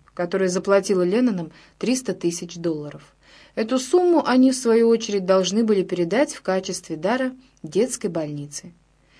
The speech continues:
Стив Гепхард говорил, что Джон и Йоко не хотели предоставлять Ривере возможность нажиться на них, но из-за проблем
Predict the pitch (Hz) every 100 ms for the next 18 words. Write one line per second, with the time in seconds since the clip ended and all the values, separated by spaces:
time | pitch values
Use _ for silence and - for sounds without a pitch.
0 | - _ - - 214 180 214 226 - -
1 | - - - - 180 185 196 226 220 -
2 | 185 175 202 190 180 185 269 269 220 214
3 | 247 262 262 339 302 285 208 190 190 196
4 | 190 196 190 175 170 220 262 254 - _
5 | - 190 170 180 226 214 196 - 175 170
6 | 180 254 - 170 165 160 156 - - _
7 | _ _ - 180 180 185 190 185 196 233
8 | 226